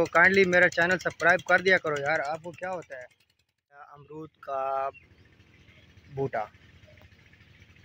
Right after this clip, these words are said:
ये देखें, ये कम अज़ कम अब दो, डेढ़ साल का होने वाला है, अभी इतना छोटा हुआ है यार, ठीक है ना। ये मैंने लगाया हुआ है आपके लिए,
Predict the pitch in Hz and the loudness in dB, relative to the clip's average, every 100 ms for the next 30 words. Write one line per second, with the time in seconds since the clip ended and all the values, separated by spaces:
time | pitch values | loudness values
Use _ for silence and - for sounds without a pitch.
0 | _ - 147 135 127 127 113 - _ - | _ -4 -2 -2 -6 -8 -14 -18 _ -20
1 | _ 135 143 170 175 180 180 175 160 - | _ -4 2 2 4 2 4 4 2 0
2 | 156 160 165 170 165 165 170 147 151 143 | 4 4 2 2 2 0 -2 -4 -4 -4
3 | 151 175 196 - _ _ - 143 196 220 | 4 4 4 -2 _ _ -6 4 6 6
4 | 208 185 180 175 165 170 180 165 156 165 | 6 6 6 2 0 0 0 2 0 -2
5 | 180 190 175 - 170 185 151 135 123 117 | -6 -6 -10 -6 -6 -4 -6 -8 -12 -16
6 | _ _ _ _ 156 147 127 _ _ _ | _ _ _ _ -20 -20 _ _ _ _
7 | _ 185 202 160 156 123 - - _ _ | _ -8 -6 -6 -6 -10 -16 -20 _ _
8 | _ _ 147 170 180 185 165 143 160 185 | _ _ -4 -2 0 2 2 4 6 6
9 | 185 185 170 151 165 - 151 127 120 | 6 4 4 2 2 0 -4 -4 -10